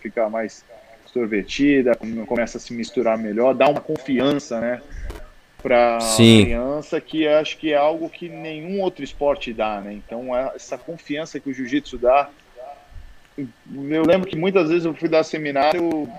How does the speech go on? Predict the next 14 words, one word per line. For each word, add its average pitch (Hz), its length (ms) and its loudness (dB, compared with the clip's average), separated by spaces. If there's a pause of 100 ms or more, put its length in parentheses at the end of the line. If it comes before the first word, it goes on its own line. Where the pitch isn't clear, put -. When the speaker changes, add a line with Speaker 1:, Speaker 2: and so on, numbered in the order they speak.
(120)
Speaker 1:
os 127 100 -16
atletas, 151 640 -2
os, 127 500 -4 (440)
os - 320 -16 (320)
participantes 175 560 -2
do 160 80 -10
seminário 160 560 -2
falavam, 147 220 -4
"Pô, 160 120 -4
eu 147 80 -2
vi 147 140 -4
vocês 147 420 -2
de 151 140 -6
longe, 147 600 -4